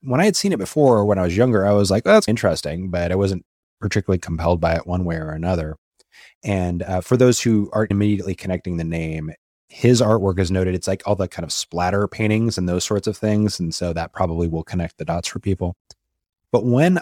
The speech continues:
I saw it again at that point in my life, my brain connected some things. And what I realized, I was like, "Wait a second,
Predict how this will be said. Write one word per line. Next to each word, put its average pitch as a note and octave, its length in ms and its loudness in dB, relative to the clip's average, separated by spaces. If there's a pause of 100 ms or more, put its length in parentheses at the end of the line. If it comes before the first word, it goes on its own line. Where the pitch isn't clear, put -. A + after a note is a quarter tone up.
I G#2+ 560 4
saw A2 380 4
it F#2 100 2
again D2+ 560 -4
at E2+ 120 -6
that F2+ 180 -2
point G2+ 200 2
in F2 80 4
my E2 140 0
life, D#2+ 500 -4 (540)
my A#2+ 160 2
brain A2 340 2
connected G#2 440 -4
some D#2+ 160 -6
things. D2+ 360 -6
And F#2+ 80 -4
what E2+ 120 -2
I D#2+ 40 -2
realized, E2+ 540 2
I F2 60 -4
was F2+ 100 -4
like, F2+ 180 -4
"Wait G#3 160 -6
a C3 60 -2
second, G2 420 -6